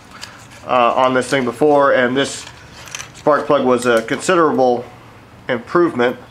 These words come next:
So, uh, we'll give this one a shot on this, uh, four-stroke, uh, Harbor Freight engine. All right, and here you can see the, uh, two spark plugs. Obviously, the one on the right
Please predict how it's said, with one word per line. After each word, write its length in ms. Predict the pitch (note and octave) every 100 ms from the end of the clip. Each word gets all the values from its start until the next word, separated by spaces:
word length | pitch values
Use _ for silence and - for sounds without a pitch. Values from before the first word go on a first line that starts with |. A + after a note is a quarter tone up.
| - - - - - - -
So, 440 | G3 F3+ - - - - -
uh, 220 | C3+ C3
we'll 120 | C#3+
give 160 | D3 D3
this 160 | D#3+ D#3
one 120 | C3+
a 40 |
shot 300 | - C3+ C3+
on 100 | C3
this, 180 | C3 B2+
uh, 160 | C#3 C3+
four-stroke, 580 | C3+ B2+ A#2 A#2 A2+ - - -
uh, 220 | B2 A#2
Harbor 220 | B2+ C3 C3
Freight 260 | E3+ D3
engine. 280 | G#2 F#2 - - - - - - - - - - - -
All 140 | G3 A#3
right, 200 | D#3+ G#2
and 120 | B2+
here 140 | D3
you 100 | D3+
can 100 | D3+
see 300 | D3 F3 F3
the, 380 | D#3+ C#3+ C#3 C#3
uh, 140 | C3+
two 160 | C3 D#3
spark 340 | - D3+ D3+
plugs. 200 | E3+ E3+
Obviously, 320 | C#3+ C3+ C3 C#3
the 100 | C3+
one 140 | C#3
on 100 | C3
the 80 | B2
right 360 | B2 C#3 F3+